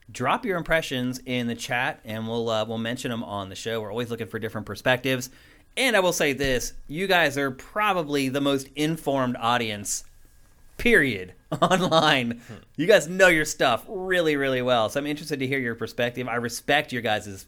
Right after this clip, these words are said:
Speaker 1: opinions and your, and your perspectives a lot on games. Uh, so if you've been playing it, drop your impressions in the chat, and, uh, we'll bring 'em up here on the show. Matt, what, if anything, has changed the most for you since you, we last talked about it?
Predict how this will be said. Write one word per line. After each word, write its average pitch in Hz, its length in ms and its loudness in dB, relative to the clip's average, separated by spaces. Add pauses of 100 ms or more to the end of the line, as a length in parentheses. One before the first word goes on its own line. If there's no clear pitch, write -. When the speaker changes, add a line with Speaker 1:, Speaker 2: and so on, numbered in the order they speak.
(100)
Speaker 1:
opinions 110 520 -8
and 110 160 -8
your, 110 200 -6
and 110 180 -6
your 101 100 -8
perspectives 104 480 -8
a 107 60 -8
lot 107 380 -2
on 98 180 -10
games. 85 320 -10 (380)
Uh, 131 120 4
so 147 120 4
if 131 80 2
you've 190 80 -2
been 208 100 4
playing 180 340 2
it, - 160 -4 (160)
drop 143 320 -2
your 143 120 2
impressions 131 460 0
in 123 160 -4
the 107 100 -4
chat, 107 480 -2 (120)
and, 110 280 -2
uh, 104 200 0
we'll 117 100 -2
bring 120 200 0
'em 113 80 -2
up 107 140 -4
here 113 180 -4
on 98 100 -6
the 95 60 -16
show. 113 360 0 (540)
Matt, 165 280 4
what, 196 540 4 (100)
if 165 160 -2
anything, 180 360 0
has 135 120 0
changed 147 580 -2
the 135 100 4
most 135 340 4
for 123 180 -2
you 87 400 -6 (420)
since - 640 -2
you, 123 520 -2
we 127 180 -2
last 107 260 -4
talked 95 220 -8
about 76 240 -10
it? - 80 -14